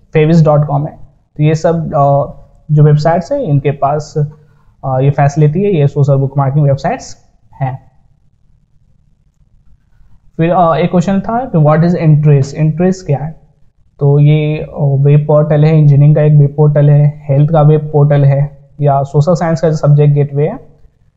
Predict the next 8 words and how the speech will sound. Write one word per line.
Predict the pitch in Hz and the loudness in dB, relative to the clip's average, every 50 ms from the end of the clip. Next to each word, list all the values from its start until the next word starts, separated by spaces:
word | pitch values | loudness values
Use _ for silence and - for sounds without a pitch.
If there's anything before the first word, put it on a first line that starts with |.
| _ - - | _ -6 -2
या | 147 139 143 | 0 2 4
humanities | 143 143 151 160 156 160 165 165 175 180 190 | 4 4 4 2 2 0 0 0 0 0 0
and | 175 180 | 2 0
social | 170 - 156 143 139 143 | 0 0 0 0 0 0
science | 147 147 139 139 139 | -2 -2 -4 -4 -4
का | - 196 254 311 - - - _ _ - | -4 -4 -4 -4 -6 -14 -20 _ _ -12
subject | - - 156 147 143 135 131 147 | -6 -2 0 0 0 0 -2 -4
gateway। | 147 - - - - - | -6 -8 -8 -12 -20 -20